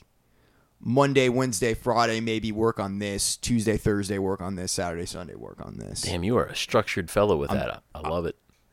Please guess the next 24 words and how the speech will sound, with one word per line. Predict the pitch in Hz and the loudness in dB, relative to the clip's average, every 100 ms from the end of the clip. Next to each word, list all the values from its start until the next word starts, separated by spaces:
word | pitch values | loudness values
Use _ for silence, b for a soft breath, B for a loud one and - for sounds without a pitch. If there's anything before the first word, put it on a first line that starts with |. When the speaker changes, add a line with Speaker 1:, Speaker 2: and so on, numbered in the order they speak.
| b b b b _ - | b b b b _ 2
Speaker 1:
I | 123 | 4
got | 113 123 123 | 8 8 6
to | 104 | 0
this | 101 - | -4 -4
point, | 101 98 90 | -4 -4 -4
dude. | 104 104 | -4 -2
It | 101 113 | -4 -2
was | 117 107 | 0 2
not | 120 123 127 123 - | 4 8 8 8 6
always | 110 107 104 104 | 2 4 2 0
that | 101 95 80 | -2 -2 -4
way. | 101 87 82 | -4 -4 0
Speaker 2:
Yeah, | 90 87 | 0 0
it | 104 | -4
was, | 101 107 | 0 0
it | 104 | 2
was | 95 | 0
a | |
built, | 73 101 101 - | 4 4 4 0
it | |
was | 87 | -2
an | 90 | -2
acquired | - 104 92 82 | 0 2 2 2
thing. | - 95 | -2 -2